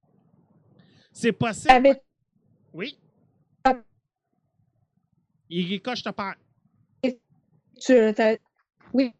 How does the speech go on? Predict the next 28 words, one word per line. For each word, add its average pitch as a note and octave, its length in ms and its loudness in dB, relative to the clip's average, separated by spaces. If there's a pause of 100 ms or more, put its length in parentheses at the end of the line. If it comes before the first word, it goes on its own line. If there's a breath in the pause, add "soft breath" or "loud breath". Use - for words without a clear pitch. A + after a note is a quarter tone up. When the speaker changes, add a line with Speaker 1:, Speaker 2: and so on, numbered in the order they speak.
(300)
Speaker 2:
en C#4 140 4
octobre. B3 640 2 (580 soft breath)
Il E3+ 80 4
y - 20 6
en - 40 6
Speaker 1:
Euh, - 40 4
Speaker 2:
avait C4 160 6
eu C4+ 180 2
une G4 80 -2
en B3 180 2
octobre. G#3 420 0 (220)
Speaker 1:
il E3+ 80 -10
y G3 40 -6
en G#3 100 -8
avait A3+ 260 -8
eu C4 120 -10
une E4+ 380 -12
en A3+ 40 -10
octobre, D4 400 -12
puis A3+ 120 -18
si - 240 -12
je C4 60 -18
me B3 120 -12
trompe A#3+ 320 -20
pas E4 120 -16
aussi, D#4 440 -14
pendant B3 420 -12
le B3+ 160 -10